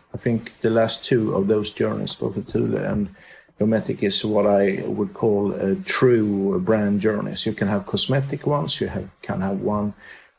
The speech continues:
that is only, is a end result, is some graphic changes, or you can do something that really put the, in the heart of the company that have an implication on culture, recruitment, organization, distribution,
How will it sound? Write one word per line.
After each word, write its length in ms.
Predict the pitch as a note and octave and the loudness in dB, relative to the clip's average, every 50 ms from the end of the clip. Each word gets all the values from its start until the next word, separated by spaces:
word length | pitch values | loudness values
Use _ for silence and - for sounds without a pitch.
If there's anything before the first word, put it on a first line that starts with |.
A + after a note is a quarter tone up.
| _ | _
that 100 | - G#2+ | -2 0
is 180 | G#2 G2+ F#2 - | 2 2 2 2
only, 640 | - A#2 A#2+ A#2+ B2 A#2+ A2 G#2+ G#2 G2+ G2+ F#2+ F2+ | 2 4 4 4 4 4 4 4 4 2 2 2 0
is 160 | G2+ G#2 - | -2 0 0
a 160 | G#2+ G2+ G2 | 0 0 0
end 280 | G#2+ B2 A#2+ A#2+ A2+ G2 | 0 0 2 2 2 2
result, 420 | G#2 G2+ - - G#2 G2 G2 - | 2 4 4 2 2 2 0 -2
is 160 | - G#2 G2 | -2 -2 -2
some 480 | - - G2+ G2+ G2 G2 G2 - - C3 | 0 0 0 0 0 0 -2 -2 -4 -4
graphic 500 | G#2+ - G#2 G#2+ G2+ - - - - - - | 0 0 0 0 0 -2 -6 -8 -10 -6 -2
changes, 520 | - D#3 C#3+ B2+ A2+ - - B2 - - - | 0 2 2 2 0 0 -2 -2 -2 -2 0
or 300 | C3+ C3+ C3+ C3 A#2+ A#2+ | 2 4 4 6 6 4
you 80 | A#2 | 2
can 220 | A#2+ - - A2+ A#2 | 2 0 -2 0 2
do 160 | A#2+ A#2+ A#2+ | 2 2 2
something 640 | A#2 - - B2 B2+ A#2+ A#2 - G2 G2 G#2+ A2 - - - - - - - _ - | 2 2 2 2 2 0 -2 -2 -2 -2 -2 -4 -6 -12 -20 -20 -20 -20 -20 _ -10
that 180 | G#2 F#2+ - | -10 -4 0
really 340 | A#2 A#2 A2 A2 G#2+ G#2+ G2+ | 2 2 2 2 2 0 0
put 300 | F#2+ - - A#2+ - - | -2 -2 -2 -4 -4 -2
the, 100 | - - | -2 0
in 180 | G#2+ G#2+ G#2+ G#2 | 0 2 2 2
the 80 | G#2+ | 2
heart 340 | G2 - B2 A#2 G#2 - - | 2 4 2 2 2 0 -2
of 100 | G2 F2+ | -2 -2
the 60 | G2 | -2
company 560 | F#2+ - A2+ A2+ G#2 F#2+ F#2+ - F2+ F2+ F#2+ | -2 0 0 0 0 0 -2 -2 -2 0 0
that 240 | G2+ G2 G2+ F#2+ - | 0 -2 -4 -4 -6
have 340 | - - G#2+ G2+ G#2 G2 G2+ | -6 -4 -2 -2 -2 -2 -2
an 200 | G2 G#2 G2+ G#2 | -2 -2 -2 -2
implication 760 | - - G#2 F#2 G#2 G2 - - A#2 A2 G#2+ G2 - - G2 | -2 -2 -2 -2 -4 -2 0 0 0 0 0 -2 -4 -4 -2
on 140 | G2+ G2+ G2+ | -2 -2 -4
culture, 560 | F2+ - - A2 A2+ A#2+ A#2+ - - C#3+ C#3+ | -2 -2 0 0 2 0 -2 -4 -4 -2 -2
recruitment, 1000 | D3+ C#3+ B2 G#2 - - - - A#2 A#2 A#2+ B2 - - C3+ C3+ C#3 C#3 C3+ C3+ | -2 -2 -2 -2 -4 -4 -2 -2 0 0 -2 -4 -4 -4 -4 -2 -2 -4 -4 -4
organization, 920 | A2+ G2+ G2 G2 G2 G2 F#2+ - - A#2+ - A#2+ A#2+ - - - A2+ A#2 A2+ | -4 -4 -2 0 0 0 0 -2 -2 -2 -2 -4 -4 -4 -4 -4 -4 -4 -2
distribution, 920 | A2+ G#2+ F#2+ - - - G2 - G#2 G#2+ A2 - - - A#2+ A#2 A#2 A#2+ | -4 -4 -6 -4 -6 -4 -2 -2 -2 -2 -4 -4 -6 -6 -6 -6 -8 -10